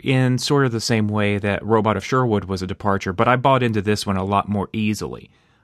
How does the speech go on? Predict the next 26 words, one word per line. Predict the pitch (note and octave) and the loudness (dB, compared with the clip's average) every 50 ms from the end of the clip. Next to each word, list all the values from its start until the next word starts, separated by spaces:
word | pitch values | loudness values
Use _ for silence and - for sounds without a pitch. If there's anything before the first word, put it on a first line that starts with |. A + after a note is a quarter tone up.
| _ _ _ | _ _ _
um, | - G#2 G2 F#2+ F#2+ F#2+ F#2 F#2+ G2 G2 - | -6 -4 -2 -2 -2 -2 -2 -4 -6 -6 -4
because | A2 A#2 - - B2+ B2 B2 - | -4 -2 2 2 2 2 2 0
the | - - A#2 | -4 -4 0
Doctor | G#2+ C3 C3 C3 B2+ - A#2+ A2 | 4 6 6 4 4 0 -2 -2
is | G2+ - | -2 -2
still | - - B2+ A#2+ A#2 G#2+ | -2 0 2 2 2 2
the | G2 F#2+ | 0 -2
Doctor, | F2+ G2+ F#2 F2+ F#2+ - - A#2 G#2+ G#2+ G#2+ | -2 0 0 0 0 0 0 0 2 2 0
and | - A2 A2 G#2 G2+ G2+ G2+ F2+ | 0 0 0 0 0 0 0 -2
the | G#2+ | -2
world | G2 F#2+ G#2 A2+ A#2 A#2 A#2 A2+ A2 G2 | -4 -2 -2 0 2 2 2 2 0 -2
is | G2+ F#2+ | -4 -4
still | - - - - A#2 A2+ A2+ A2 G#2 | -4 -4 -2 2 2 2 2 2 0
sort | - - A2+ A2 | -2 -2 0 0
of | G#2 F#2 - - | 0 -2 -4 -2
a | G2+ G#2 | -2 -2
recognizable | F#2+ F#2 G#2+ G#2+ G#2 - G2+ F2 - G2+ G2+ G2+ G2+ G#2 F#2 G2 F#2+ | 0 0 -2 -2 -2 -4 -6 -6 -4 -2 -2 -2 -2 -4 -4 -6 -6
world | F#2 A2 A2 G2+ G#2 G#2+ A2 A2+ A2+ | -6 -6 -4 -2 -2 0 0 -2 -2
as | G#2 F#2+ G2 G2+ | -2 -4 -4 -4
opposed | G2 F#2 G2+ G2+ G2+ - - | -6 -4 -2 -2 -2 -2 -6
to | |
this | G2 G2 F#2+ - | -8 -8 -6 -6
sort | - G#2 G2+ | -6 -6 -6
of | - - | -6 -6
pastiche | - G#2 G#2 F#2+ - - - G#2+ G#2+ A2 A2 - - | -4 -4 -4 -4 -4 -6 -4 -2 -2 -2 -2 -4 -6
between, | G2+ G2 - - G#2 G#2 G#2 G2+ G2+ | -8 -6 -6 -4 -4 -4 -4 -4 -6